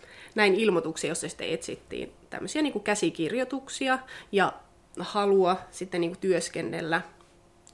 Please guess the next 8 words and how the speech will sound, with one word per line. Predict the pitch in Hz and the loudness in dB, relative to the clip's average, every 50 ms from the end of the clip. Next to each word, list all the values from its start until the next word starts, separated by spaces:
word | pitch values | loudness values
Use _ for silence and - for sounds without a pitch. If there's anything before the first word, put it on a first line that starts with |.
| - - - - | -18 -18 -12 -10
yhdessä | 175 180 - 202 277 302 - - 233 | -10 -8 -6 -4 -4 -4 -4 -4 -4
vähän | 220 220 214 202 | -2 0 2 4
niinku, | 196 190 185 190 190 185 185 - - - - - - - - - - - - _ - - - _ _ _ _ - | 4 4 4 4 4 2 2 0 -10 -18 -18 -18 -18 -18 -18 -20 -20 -20 -20 _ -20 -20 -20 _ _ _ _ -6
mm, | - 202 196 196 196 196 185 | -4 0 0 2 2 2 2
yhdessä | - 208 202 202 196 196 202 | 0 0 0 0 0 0 0
toimittain | 196 - 208 208 196 190 175 175 175 - - - 151 156 143 170 | 2 6 8 10 10 10 10 8 4 2 -2 -2 0 0 0 2
toistemme | - 196 185 180 170 170 - - 131 139 - 104 139 165 - - - - - - - - - - | 2 2 4 4 2 0 -2 -4 -6 -4 -4 -4 -4 -6 -6 -10 -18 -20 -20 -20 -20 -20 -14 -8
runokokoelmia. | - 180 170 156 143 151 185 - - _ - - 165 160 - - 113 110 127 120 - 123 165 208 208 | -4 -2 -2 -2 -2 -4 -6 -10 -18 _ -8 -6 -6 -6 -6 -6 -6 -6 -6 -6 -4 -4 -2 -2 -4